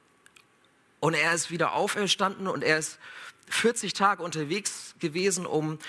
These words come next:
das zu bezeugen, dass der Tod besiegt ist, dass er wieder auferstanden ist, damit wir auch wieder auferstehen können und ewig leben können.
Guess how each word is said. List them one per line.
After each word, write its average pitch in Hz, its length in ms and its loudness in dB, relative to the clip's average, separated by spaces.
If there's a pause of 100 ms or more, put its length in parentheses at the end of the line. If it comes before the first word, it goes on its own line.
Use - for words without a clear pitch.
(120)
das - 320 2
zu 190 100 -8
bezeugen, 160 580 -2 (480)
dass 127 160 0
der 139 160 -2
Tod 214 380 0
besiegt 151 480 -2
ist, - 260 -6 (1800)
dass - 240 0 (840)
er 127 180 -2
wieder 131 180 2
auferstanden 160 760 0
ist, 147 160 0
damit 139 280 0
wir 180 260 2
auch 151 220 0
wieder 160 240 2
auferstehen 165 640 0
können 165 220 0
und 156 120 -2
ewig 135 360 -2
leben 110 240 -4
können. 95 280 -12